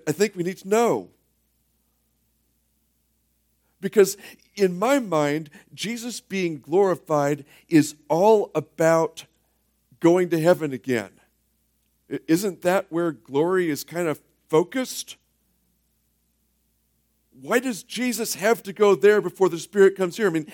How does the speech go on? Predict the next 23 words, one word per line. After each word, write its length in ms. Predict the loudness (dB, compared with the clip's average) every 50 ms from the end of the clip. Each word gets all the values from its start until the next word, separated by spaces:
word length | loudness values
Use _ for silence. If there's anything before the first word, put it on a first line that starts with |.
| -18 -18 -14
he 80 | -8 -4
said 280 | 0 2 2 2 2
something 280 | 0 -2 -2 -2 -2 -2
like 220 | 0 -2 -2 -2
this. 440 | 0 0 0 0 -2 -6 -12 -12 -14 _ _ _ _ _ _ _ _ _ _ _ _ _ _ _ _ _ _ _
"You 120 | -12 -10 -10
say 300 | -8 -2 2 2 2 2
I'm 200 | 0 -4 -2 -2
leaving 320 | -2 -2 -2 -4 -4 -4
and 120 | -4 -4
you're 100 | -6 -8
sorry, 720 | -10 -10 -4 -2 0 2 2 2 0 -2 -2 -4 -6 -10 -14 -20 -20 -20 -20 _ 0
but 260 | 4 4 4 4 2 -4 -18 -20 _ _ _ _ _ _ _ _ -4
if 360 | -2 -2 -2 -2 -8 -20 -20 _ _ _ _ _ _ _ _ _ _ _ _ _ _ _ _ _ _ _ _ _ _ _ _ _
you 260 | -12 -10 -8 -8 -8 -12 -16 -16
realized 920 | -8 -6 -2 0 0 0 0 0 2 2 2 2 0 -2 -4 -6 -10 -12 -16 _ _ _ _ _ _ _ _ _ _ _ _ _ _ _ _ _ _ _ _ _ _ _ _ _
the 80 | -8 -8
benefit 880 | -8 _ _ _ 4 4 6 6 4 4 2 2 2 2 2 2 _
to 140 | -8 -8 -8
you, 180 | -6 -4 -4 -4
you'd 240 | -4 -6 -10 -10
be 200 | -8 -6 -6 -4
happy. 520 | -2 -2 -2 -2 -2 -4 -6 -8 -8 -10